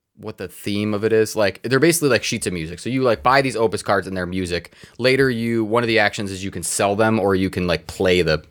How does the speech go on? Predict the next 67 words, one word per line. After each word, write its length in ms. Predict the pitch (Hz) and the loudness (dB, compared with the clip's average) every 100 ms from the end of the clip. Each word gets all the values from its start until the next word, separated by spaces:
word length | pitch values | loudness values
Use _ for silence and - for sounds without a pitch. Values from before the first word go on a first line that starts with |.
| 85 | -8
music. 480 | 82 76 82 - - _ _ - - | -6 -6 -8 -12 -20 _ _ -20 -8
And 100 | 90 | -4
then 80 | 90 | -2
you 60 | |
get 180 | 85 90 | -2 -2
something 240 | 98 90 | -2 -4
if 80 | 82 | -6
you 100 | 85 82 | -10 -4
play 240 | - 139 | 2 4
it, 80 | 131 104 | 4 2
or 80 | |
you 80 | 95 | -2
get 120 | 92 | -2
more 300 | 87 85 85 | -4 -2 -2
if 100 | 80 | -2
you 60 | 82 | -6
sell 300 | - 85 85 | -4 -2 -2
the 80 | 82 | -4
music 320 | 80 82 82 | -6 -8 -10
to 60 | - | -10
someone. 280 | 85 85 | -8 -6
So 120 | 80 80 | -6 -6
those 120 | 82 | -6
are 60 | |
these 100 | 85 | -10
different 260 | 85 - - | -12 -14 -12
cards. 280 | - - - - - - | -12 -14 -16 -20 -20 -12
The 120 | 117 | -2
other 140 | 180 196 | 0 0
cards, 300 | 131 117 101 | 2 0 0
which 160 | 107 | -4
are 140 | 101 - | -4 -4
awesome, 460 | 131 143 - 107 107 | -2 0 0 -4 -2
are 120 | 104 | -4
better 340 | 92 127 135 113 | 0 4 4 2
action 360 | 107 - 90 | 0 -2 -6
cards. 360 | 80 85 82 - _ _ _ | -8 -10 -12 -18 _ _ _
So 200 | - 123 | -2 2
it 20 | |
lets 240 | 117 127 - | 4 2 2
you 80 | 113 | -2
do, 300 | 117 110 104 | 0 0 0
instead 260 | 98 120 | -2 0
of 80 | 110 | 0
just 140 | 101 | -2
one 240 | 101 127 131 | 0 0 2
action 320 | 107 - 101 | 0 -2 -6
on 100 | 92 | -6
a 60 | 101 | -4
card, 260 | 98 95 | 0 0
it 40 | 92 | -2
might 120 | 92 | -4
have 100 | 98 | -6
two 200 | - 98 | -4 -4
actions, 320 | 82 - 87 | -4 -6 -4
or 100 | 92 | -2
it 40 | |
might 140 | 101 104 | -2 -2
have 140 | 92 | -2
one 180 | 98 110 | 0 0
action, 380 | 95 92 107 92 | 0 -2 -4 -6
you 80 | 92 | -4
get 160 | 98 | -4
extra 260 | 87 - 101 | -6 -6 -2
resources. 600 | 139 139 90 - 98 - - - | 0 0 -4 -4 -6 -8 -16 -6
They're 180 | 104 110 | -4 0
awesome. 400 | 117 98 85 82 | 0 0 -2 -10